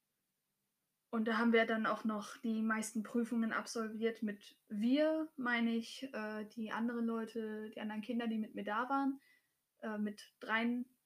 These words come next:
mit dreien? Ich glaube, mit dreien war ich davon sehr gut befreundet. Äh, die eine ging auch auf meine Schule und wir sind da quasi, wir haben zusammen angefangen. Und unsere Eltern haben das auch so ausgemacht, dass sie dann immer abwechselnd hingefahren sind und wieder zurück.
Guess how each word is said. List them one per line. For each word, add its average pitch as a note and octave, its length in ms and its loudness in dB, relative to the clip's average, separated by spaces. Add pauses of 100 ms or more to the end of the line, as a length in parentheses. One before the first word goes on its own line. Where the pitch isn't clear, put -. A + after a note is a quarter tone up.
(560)
mit G#3+ 220 -12
dreien? B3+ 480 -8
Ich - 120 -20
glaube, A3 220 -2
mit G#3+ 240 -6
dreien A3+ 380 0
war G3+ 220 0
ich G3+ 280 -8
davon G#3+ 360 -8
sehr G#3 140 -4
gut G#3 120 -12
befreundet. B3+ 560 0 (680)
Äh, A3 180 -4
die G#3+ 420 -10
eine A3 340 0
ging G#3 240 -4
auch G#3 200 -4
auf G#3 160 -8
meine F#3+ 220 -10
Schule D4+ 420 0
und G#3 160 -4
wir G#3 100 -6
sind G#3 160 -6
da G#3 100 -6
quasi, G3+ 460 -6
wir G3+ 100 -6
haben G3+ 120 -4
zusammen G3+ 280 -6
angefangen. A#3+ 600 0 (920)
Und A3 160 0
unsere A3 300 -2
Eltern G#3+ 360 0
haben G#3+ 220 -2
das G3+ 160 -8
auch G#3 140 -4
so G#3+ 120 -14
ausgemacht, A3 600 -6 (640)
dass G3+ 180 -6
sie G3+ 120 -4
dann G3+ 180 -2
immer G3+ 200 -2
abwechselnd G3+ 520 -4
hingefahren G#3 600 -2
sind G3+ 200 -6
und G3+ 120 -10
wieder G3 200 -4
zurück. A3 380 -8